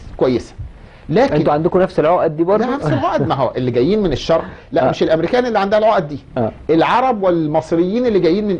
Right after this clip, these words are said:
Speaker 1: كل واحد عايز ابنه يا دكتور يا مهندس يا محامي، وهي actually بين الدكتور والمهندس لان دول
Speaker 2: مم.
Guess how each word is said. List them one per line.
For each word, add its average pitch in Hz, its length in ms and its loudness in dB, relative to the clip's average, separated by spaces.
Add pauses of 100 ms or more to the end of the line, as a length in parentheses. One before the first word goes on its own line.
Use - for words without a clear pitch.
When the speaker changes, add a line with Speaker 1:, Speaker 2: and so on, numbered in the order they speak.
Speaker 1:
كل 262 240 2
واحد 208 340 2
عايز 151 220 -2
ابنه 147 220 -2
يا 127 80 0
دكتور 226 480 0 (340)
يا 139 100 0
مهندس 254 720 -2 (300)
يا 156 220 4
محامي، 127 320 -6
وهي 190 380 2
actually 165 500 -4
بين 151 200 -4
الدكتور 143 440 -2
والمهندس 147 580 -2
لان 127 220 -2
دول 160 200 2
Speaker 2:
مم. 143 60 -2